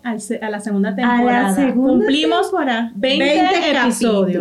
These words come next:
Speaker 2: capítulos.
Speaker 1: y dos especiales, porque salió el especial de Titi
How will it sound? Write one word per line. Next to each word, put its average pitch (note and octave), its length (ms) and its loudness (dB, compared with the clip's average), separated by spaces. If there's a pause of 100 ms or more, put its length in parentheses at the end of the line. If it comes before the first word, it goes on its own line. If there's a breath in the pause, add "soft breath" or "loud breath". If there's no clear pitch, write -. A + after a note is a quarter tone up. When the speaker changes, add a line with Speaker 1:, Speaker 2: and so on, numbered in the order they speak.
Speaker 2:
capítulos. - 260 -12
Speaker 1:
y C4 200 0
dos C4 240 0
especiales, G#3+ 760 -2
porque G#3 240 -4
salió G#3 600 -4
el G#3+ 520 -2
especial G#3 420 -2
de A3+ 100 -4
Titi F#4 320 -2